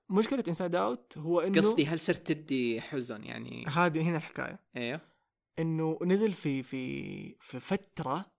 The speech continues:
Speaker 1: كنت مرة emotional
Speaker 2: اللي ما
Speaker 1: فيها.
Speaker 2: تفرج Inside Out لسه،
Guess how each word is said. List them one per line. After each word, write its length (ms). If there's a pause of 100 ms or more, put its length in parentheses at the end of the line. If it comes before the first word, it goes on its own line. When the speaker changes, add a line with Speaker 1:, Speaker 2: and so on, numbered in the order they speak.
(540)
Speaker 1:
كنت 300
مرة 920 (180)
emotional 360
Speaker 2:
اللي 120
ما 100
Speaker 1:
فيها. 260
Speaker 2:
تفرج 240
Inside 240
Out 280
لسه، 420